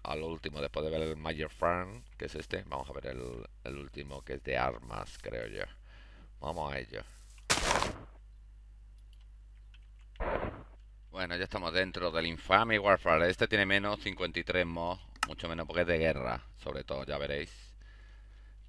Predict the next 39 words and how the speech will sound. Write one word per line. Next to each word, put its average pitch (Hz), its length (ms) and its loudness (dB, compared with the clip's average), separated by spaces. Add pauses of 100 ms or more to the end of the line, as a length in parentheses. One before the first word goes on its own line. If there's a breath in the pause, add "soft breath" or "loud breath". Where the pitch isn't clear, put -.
(300)
Ahora 73 360 2
cuando 73 200 -2
lo 71 60 2
veamos 71 300 -4
por 76 160 -2
dentro. 82 280 0
Y 85 40 2
bueno, 95 200 4
no 101 120 6
me 107 80 0
quiero 104 160 6
enrollar 98 360 6
mucho 101 440 0
porque 95 180 2
tampoco 82 300 -4
quiero 82 440 0
que 80 120 -6
dure 80 180 -4
mucho 82 280 -2
el 78 100 0
vídeo. 90 600 8 (120)
Espero - 320 6
que 78 80 6
se 80 120 4
me 78 100 2
oiga 73 180 2
bien 107 840 6
y 92 60 -2
tal 95 260 6
y 87 60 0
cual 87 200 2
y - 20 2
cual. 107 400 6 (1040 loud breath)
Vamos 80 400 -2
a - 20 -8
bajarle 76 480 -4
a - 100 -4
Music 85 300 -8 (200)
Off 90 200 -2